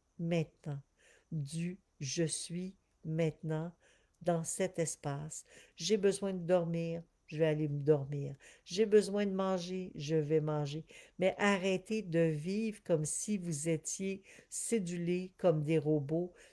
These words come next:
Soyez souple envers vous-même et envers votre environnement et apprenez à vivre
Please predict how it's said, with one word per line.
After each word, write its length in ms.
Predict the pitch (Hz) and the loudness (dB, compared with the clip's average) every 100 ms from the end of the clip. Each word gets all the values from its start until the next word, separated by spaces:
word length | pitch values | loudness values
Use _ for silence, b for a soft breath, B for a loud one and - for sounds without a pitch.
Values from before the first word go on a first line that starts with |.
| - | -12
Soyez 640 | - - 202 196 180 190 | -8 2 4 4 0 -2
souple 840 | 170 - - 233 226 208 - 156 143 _ | -2 -6 -2 6 6 4 -8 -10 -12 _
envers 400 | 151 143 147 160 | -6 -2 2 2
vous-même 580 | 147 156 147 147 147 156 160 B B _ | 0 -4 -2 -2 -4 -6 -10 B B _
et 180 | 175 170 | -2 0
envers 600 | 160 156 156 156 170 165 | 2 0 0 -2 -2 -4
votre 360 | 156 160 156 147 | -4 -4 -4 -6
environnement 760 | 147 143 147 143 139 143 151 B B B B | -6 -4 -4 -4 -4 -6 -8 B B B B
et 240 | 185 190 - | -2 -2 0
apprenez 840 | 214 208 202 202 175 175 175 - - | -2 -2 0 0 2 0 -4 -6 -4
à 200 | 170 156 | 0 0
vivre 560 | 147 165 175 185 175 | 0 -4 -4 -6 -8